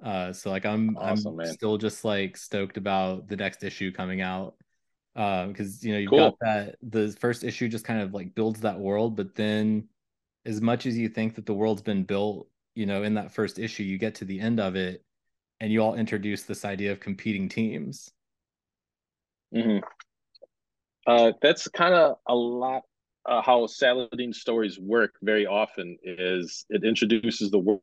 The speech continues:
Speaker 2: world and then expands it when you're not expecting it, you know, 'cause we play around with genre, you know, tropes, like you said, like a noir or, like, you know, an eighties,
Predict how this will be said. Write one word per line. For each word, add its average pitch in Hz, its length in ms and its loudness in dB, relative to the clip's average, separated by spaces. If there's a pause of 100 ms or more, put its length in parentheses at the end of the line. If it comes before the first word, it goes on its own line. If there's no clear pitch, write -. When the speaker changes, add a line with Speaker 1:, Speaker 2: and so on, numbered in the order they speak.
(140)
Speaker 2:
world 98 480 4
and 98 160 -4
then 92 360 2 (560)
expands 120 600 0
it 101 180 4 (160)
when 107 200 -2
you're 104 100 0
not 110 220 2
expecting 101 600 -4
it, 78 200 -10
you 101 100 -8
know, 95 220 2 (120)
'cause 113 200 0 (240)
we 120 160 2
play 143 220 6
around 123 320 4
with 104 260 -2 (140)
genre, 107 500 0 (360)
you 113 100 -6
know, 92 280 -2
tropes, 113 380 2
like 104 140 2 (100)
you 104 80 -4
said, 101 300 2
like 92 160 0
a 95 40 -4
noir 95 480 2 (200)
or, - 1000 -6
like, 90 240 0
you 101 160 -2
know, 98 140 2
an 95 120 -2
eighties, 101 680 0